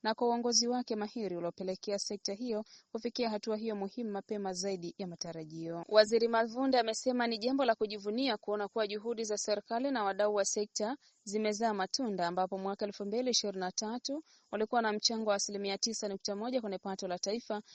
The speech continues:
Leo hii wamefikia asilimia kumi nukta moja kwa mwaka elfu mbili na ishirini na nne, ambapo jambo hilo sio dogo. Waziri Mavunde ameongeza kuwa mafanikio hayo yametokana na mabadiliko makubwa ya kimfumo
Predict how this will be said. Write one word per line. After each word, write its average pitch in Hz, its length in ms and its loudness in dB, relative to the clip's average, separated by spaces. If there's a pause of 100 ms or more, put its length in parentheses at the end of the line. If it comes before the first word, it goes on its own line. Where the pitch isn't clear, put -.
(200)
Leo 240 280 2
hii 240 360 0
wamefikia 190 640 -2
asilimia 208 640 -2
kumi 214 280 -6
nukta 196 280 -2
moja 214 380 -4 (260)
kwa 214 140 -4
mwaka 214 260 -2
elfu 208 240 -4
mbili 202 280 -4
na 190 80 -4
ishirini 196 500 -2
na 185 160 -2
nne, 190 400 -4 (280)
ambapo 226 400 0
jambo 208 280 0
hilo 190 400 -4
sio 180 300 0
dogo. 165 540 -8 (520)
Waziri 233 300 4
Mavunde 247 420 2
ameongeza 214 440 2
kuwa 247 340 0
mafanikio 220 580 -2
hayo 233 260 -2
yametokana 190 580 -4
na 208 80 -2
mabadiliko 196 560 -2
makubwa 247 400 -2
ya 208 60 2
kimfumo 190 600 -6